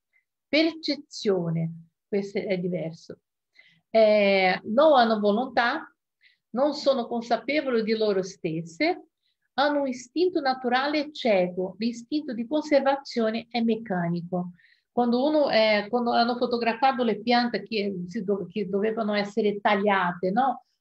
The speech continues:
Loro percepiscono l'intenzione, no?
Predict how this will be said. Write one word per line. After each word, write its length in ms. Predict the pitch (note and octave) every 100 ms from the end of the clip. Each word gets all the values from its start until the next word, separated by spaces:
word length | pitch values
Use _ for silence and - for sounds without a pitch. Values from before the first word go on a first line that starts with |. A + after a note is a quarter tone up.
| -
Loro 360 | C4+ D4 D4
percepiscono 1300 | - F4+ F4+ - F4 F4 C4+ C4+ - A3+ F#3 E3+ E3 - - _ _
l'intenzione, 1160 | - A3+ A3 G#3+ G3 G3 - G3+ F3+ F3+ G#3 A3 _ _ _ _ G3
no? 440 | A3 A#3+ C4 -